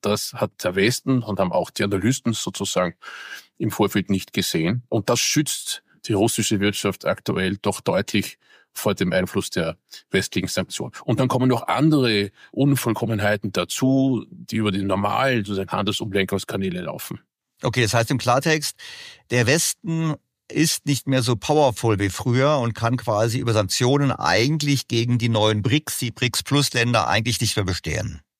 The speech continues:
Speaker 1: Das ist richtig. Vor allem dann, wenn wir über sehr stark commodity-getriebenen Handel sprechen.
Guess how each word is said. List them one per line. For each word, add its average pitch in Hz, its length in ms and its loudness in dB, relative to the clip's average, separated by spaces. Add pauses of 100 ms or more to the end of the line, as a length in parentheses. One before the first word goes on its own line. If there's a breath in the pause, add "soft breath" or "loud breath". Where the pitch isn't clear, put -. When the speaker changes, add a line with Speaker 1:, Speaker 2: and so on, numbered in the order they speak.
(360)
Speaker 1:
Das 117 180 0
ist 110 140 -2
richtig. - 420 -6
Vor 120 180 0
allem 113 200 0
dann, 123 540 2
wenn 113 340 -2
wir 113 200 0
über 98 480 0 (140)
sehr - 340 -4
stark 104 420 0
commodity-getriebenen 107 1080 0
Handel 90 240 -2
sprechen. - 540 -8